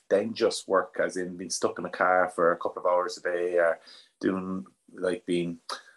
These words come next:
like, a nine-to-five job or whatever it is, that people now want to spend more time with their families, have that choice, the work-life balance, et cetera.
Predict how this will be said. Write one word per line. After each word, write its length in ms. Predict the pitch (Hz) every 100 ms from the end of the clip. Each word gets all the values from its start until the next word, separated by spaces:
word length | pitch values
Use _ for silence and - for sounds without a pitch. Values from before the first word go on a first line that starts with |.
| -
like, 200 | 87 85
a 20 |
nine-to-five 640 | 90 92 85 87 92 87
job 400 | - 90 92 90
or 120 | 87
whatever 280 | 87 92 80
it 80 | 85
is, 140 | 87
that 180 | - 95 - -
people 260 | 123 117
now 280 | 113 117 113
want 240 | 101 98 95
to 80 |
spend 240 | - 95 92
more 160 | 92
time 220 | 92 92 92
with 100 | 90
their 80 |
families, 680 | 85 90 92 92 92 92 90 -
have 160 | 90
that 260 | - 82 -
choice, 460 | - 90 90 -
the 100 | -
work-life 480 | 85 95 - 90 85
balance, 340 | 95 92 95 95
et 120 | 87
cetera. 360 | 92 - -